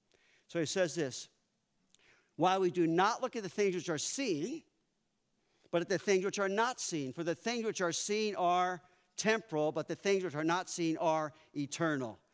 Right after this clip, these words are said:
So prayer and preaching ha-, uh, is an, is a, an eternal endeavor that we're called to as believers. So Acts chapter twelve, let's read.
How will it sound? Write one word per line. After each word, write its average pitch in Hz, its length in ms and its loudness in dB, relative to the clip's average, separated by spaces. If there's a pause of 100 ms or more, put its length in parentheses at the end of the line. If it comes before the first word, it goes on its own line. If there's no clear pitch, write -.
(260)
So 165 220 2
prayer 233 580 0
and 180 160 -2
preaching 180 540 -2 (260)
ha-, 196 220 2 (160)
uh, 185 160 -4
is 165 160 0
an, 170 120 0 (100)
is 175 260 0
a, 160 160 -2 (200)
an 156 120 -2
eternal 226 720 -2
endeavor 143 720 -2 (460)
that 147 120 -6
we're 151 120 -6
called 175 380 0
to 127 260 -6 (400)
as 143 180 -4
believers. 131 720 -6 (1400)
So 175 320 0
Acts 202 260 0
chapter 190 380 -2
twelve, 139 400 0
let's 156 220 -6
read. 127 260 -4